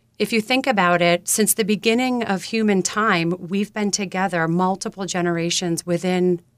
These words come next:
the four walls of our homes together. And these stories naturally came out when younger people would approach the elder in the home and ask life questions. That's when these stories would come.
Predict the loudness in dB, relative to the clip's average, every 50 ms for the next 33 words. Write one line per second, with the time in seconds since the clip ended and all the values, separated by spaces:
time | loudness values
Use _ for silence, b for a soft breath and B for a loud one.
0 | _ _ -16 -14 -12 -6 -2 0 0 2 2 2 2 2 -2 -4 -2 0 0 0
1 | 0 0 -2 -2 -2 0 -2 -2 -2 -2 -2 -2 -4 -2 -2 -2 -2 0 2 2
2 | 4 4 4 2 0 -2 -2 0 2 2 2 2 2 2 0 0 -4 B B B
3 | B B B B -2 0 2 2 4 2 2 0 -2 -4 -2 -2 -2 -2 -4 -4
4 | -6 -6 -4 -2 0 2 4 4 4 2 0 -4 -6 -4 -2 -2 0 0 2 2
5 | 2 2 2 2 0 -4 -6 -6 -8 -8 -4 -2 -2 0 2 2 2 2 0 -2
6 | 0 0 0 0 0 -2 0 0 2 2 0 2 0 0 0 0 0 0 0 2
7 | 2 0 0 0 0 0 0 0 -4 -4 -4 -4 -4 -4 -4 -4 -2 -2 -2 -2
8 | 0 0 2 2 0 0 B B B B B B B B 0 0 0 0 -2 -4
9 | -2 -2 0 0 0 0 0 -2 -2 0 0 0 0 0 0 -2 -2 -4 -6 -8
10 | -8 -8 -4 0 2 2 2 2 0 -4